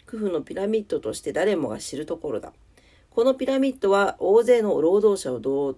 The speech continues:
員し、クフのほぼ一生涯に近い時間を費やして建造された。古典古代における世界七不思議の一つでもあり、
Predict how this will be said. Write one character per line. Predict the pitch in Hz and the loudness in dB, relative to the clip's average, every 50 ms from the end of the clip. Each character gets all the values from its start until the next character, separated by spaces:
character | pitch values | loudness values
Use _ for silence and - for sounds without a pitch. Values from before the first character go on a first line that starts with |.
| _ _ - | _ _ -14
員 | - 151 156 151 | -10 -10 -8 -8
し、 | 147 - - 190 175 - - _ _ _ _ - | -10 -8 -6 -4 -6 -6 -6 _ _ _ _ -12
ク | - 269 262 | -8 -6 -2
フ | 262 240 | 0 0
の | 190 156 139 | 0 0 -2
ほ | - - 190 - | -2 -2 -4 0
ぼ | 160 147 - - _ _ _ | 2 0 0 0 _ _ _
一 | 127 - - | -14 -12 -10
生 | - - - - - 262 262 247 208 | -10 -10 -8 -6 -2 0 0 0 2
涯 | 185 165 147 139 | 0 -2 -2 -2
に | 135 127 127 - - - _ _ _ _ | -2 -4 -6 -8 -8 -14 _ _ _ _
近 | - - - - 202 202 | -16 -16 -12 -4 -2 -2
い | 175 - - _ | -2 -2 -4 _
時 | _ - 135 139 | _ -16 -16 -12
間 | - 165 151 143 143 | -8 -8 -8 -6 -8
を | 139 | -10
費 | 143 - - - 147 143 139 | -10 -10 -12 -12 -10 -10 -10
や | 135 156 | -10 -10
し | - - | -12 -8
て | - 240 226 | -8 -8 -8
建 | - 214 180 151 139 | -6 -6 -6 -6 -6
造 | 123 113 80 | -6 -8 -8
さ | - - - - | -8 -10 -12 -14
れ | 110 | -14
た。 | - - - _ _ _ _ _ _ - - - - - - - _ _ _ _ | -14 -14 -18 _ _ _ _ _ _ -20 -20 -20 -20 -20 -20 -20 _ _ _ _
古 | - - 240 240 | 0 0 0 0
典 | - 254 247 220 202 | 2 0 0 2 0
古 | 202 - - 240 226 | -4 -4 -6 -4 -2
代 | 233 220 208 | 0 0 0
に | 196 185 175 | 0 0 0
お | 160 | -2
け | - - 170 165 | -2 -2 -4 -2
る | 165 180 170 - | 0 0 -2 -2
世 | - - 254 254 | -6 -6 -8 -6
界 | - 247 226 208 180 160 | -4 -4 -4 -2 -2 -4
七 | - 151 156 165 180 196 | -4 -6 -8 -8 -8 -8
不 | 208 214 | -8 -10
思 | 208 - - 220 202 | -10 -10 -8 -8 -8
議 | - 160 147 | -6 -6 -4
の | 123 190 202 - - | 0 0 0 0 -2
一 | - - - 190 | -6 -12 -12 -12
つ | - - 151 143 | -10 -10 -8 -6
で | 175 190 | -6 -4
も | 180 - - - | -6 -8 -10 -10
あ | - | -12
り、 | 107 104 - | -12 -12 -12